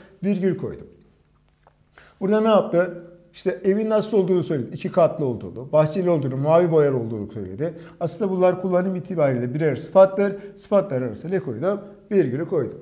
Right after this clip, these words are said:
Aynı görevde oldukları için. Herkes fırtınada, karda, soğukta korkar mı? Ne yaptı? Bak, fırtınadan, virgül, kardan, soğuktan korkar mı derken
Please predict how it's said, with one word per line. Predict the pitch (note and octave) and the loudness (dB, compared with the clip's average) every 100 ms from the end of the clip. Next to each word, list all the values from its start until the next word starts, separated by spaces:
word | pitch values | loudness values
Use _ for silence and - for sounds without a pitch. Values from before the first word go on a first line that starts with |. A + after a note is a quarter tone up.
| - | 0
Aynı | A#3 B3+ A#3 G#3+ A3+ | 4 6 6 4 0
görevde | G3+ G3 G3 F#3 G#3 | 2 4 4 4 2
oldukları | F3+ D#3+ F3+ E3 E3+ | 2 0 0 0 2
için. | E3 - - - _ _ _ _ _ _ _ - | 0 -4 -14 -20 _ _ _ _ _ _ _ 0
Herkes | G#3+ G#3+ G#3 G#3 - - | 0 2 -2 -2 -12 -14
fırtınada, | - F#3 G#3+ F#3+ C#3+ D3+ - | -8 -6 2 2 4 2 2
karda, | F3 D#3 D3 D#3+ | -2 0 0 -2
soğukta | D#3 D#3 D#3 F3+ F3+ | -2 -2 0 0 0
korkar | E3+ D3+ D3+ F#3+ | -2 -4 2 2
mı? | D3+ - - - - _ _ _ - | 2 -2 -12 -18 -20 _ _ _ 6
Ne | |
yaptı? | F3+ D3 D3+ | 6 6 2
Bak, | D3 A2 - | -2 -4 -2
fırtınadan, | E3 D#3+ D3+ A#2 G#2 B2+ D#3+ D#3 C#3+ | -2 0 -2 0 2 2 2 -2 -6
virgül, | A2+ G#2 G2+ A2 D3 - - - | -8 -8 -6 -4 -4 -6 -16 -2
kardan, | D#3+ D3 A2+ A#2+ D3 D#3+ - | 4 4 2 0 0 -2 -10
soğuktan | - D#3 C#3+ C3+ - D3 E3 F3 F#3+ F#3+ | -4 -2 -2 -4 4 4 4 0 -4 -6
korkar | D#3+ D3 C#3 D#3+ C3+ | -4 -2 0 2 2
mı | A2 A2 | 0 -4
derken | A#2+ - C#3+ | -6 -4 -6